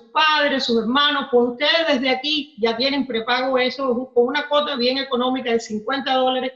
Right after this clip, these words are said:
ustedes pueden asegurar hasta siete personas que pueden estar en ese plan. Realmente lo mejor, eh, realmente porque son muchas cosas las, de las cuales pudiéramos hablar aquí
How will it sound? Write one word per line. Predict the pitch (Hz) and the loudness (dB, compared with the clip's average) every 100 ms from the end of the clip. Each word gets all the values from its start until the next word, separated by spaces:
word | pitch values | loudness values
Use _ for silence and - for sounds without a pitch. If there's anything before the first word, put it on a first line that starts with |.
| - _ _ | -12 _ _
ustedes | 233 - 254 262 262 | -8 -2 0 0 0
pueden | 277 285 277 | 0 2 0
asegurar | 247 247 226 240 254 | -2 2 4 4 2
hasta | 247 214 | -4 -8
siete | - - 247 247 240 | -10 0 2 2 -4
personas | 220 - 226 208 - | -8 -6 -4 -4 -6
que | 233 | -6
pueden | 208 240 254 | 2 2 4
estar | 247 240 240 | 0 0 0
en | 214 | -2
ese | 214 226 | -4 -8
plan. | 220 - - - - - - | -8 -16 -20 -20 -20 -20 -6
Realmente | 294 330 349 392 381 339 339 | 0 2 2 2 2 -2 0
lo | 285 294 | 2 2
mejor, | 277 262 285 294 294 - - _ _ - | 2 2 2 2 2 -4 -14 _ _ -12
eh, | 202 | -4
realmente | 240 254 285 269 | 0 0 0 0
porque | 226 226 | -2 0
son | 254 | 0
muchas | 254 285 285 277 | 0 0 -2 -6
cosas | - 269 285 254 | -4 -4 -2 -2
las, | - - - | -4 -12 -6
de | 226 | -4
las | 214 - | -4 -4
cuales | 285 302 | -2 -2
pudiéramos | 277 277 285 277 254 | -2 0 0 0 2
hablar | 254 262 | 2 2
aquí | 254 330 381 | 0 -4 -8